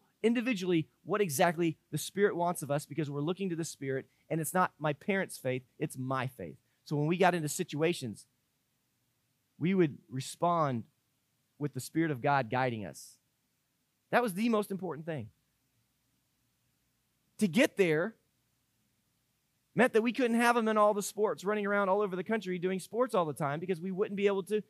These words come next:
allow the time for talk and learning and life. And so my parents always said, "You can do whatever sports you want, but you will be home at six o'clock sharp. 'Cause we're gonna have dinner together, and we're gonna read the Bible together, and we're gonna fellowship together."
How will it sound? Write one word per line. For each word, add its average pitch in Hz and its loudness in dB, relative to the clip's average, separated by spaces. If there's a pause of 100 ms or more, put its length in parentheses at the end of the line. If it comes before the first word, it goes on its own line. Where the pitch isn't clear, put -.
(760)
allow 208 6
the 202 0
time 196 2
for 175 -8
talk 202 2
and 170 -6
learning 214 0
and 170 -4
life. 202 0
And 180 -8
so 180 -2 (280)
my 180 2
parents 208 2
always 196 0
said, 190 2
"You 196 -10
can 220 -6
do 202 -2
whatever 190 -2
sports 208 -2
you 196 -6
want, 226 2
but 185 -4
you 196 -4
will 214 -6
be 185 -2
home 196 0
at - -10
six 185 -10
o'clock 175 -4
sharp. 240 -4 (2750)
'Cause 165 -4
we're 185 -2
gonna 202 2
have 175 -2
dinner 233 0
together, 143 -2
and 113 -8
we're 135 -8
gonna 156 -4
read 170 -2
the 170 -8
Bible 202 4
together, 139 -2
and 120 -10
we're 135 -10
gonna 147 -6
fellowship 185 -2
together." 101 -10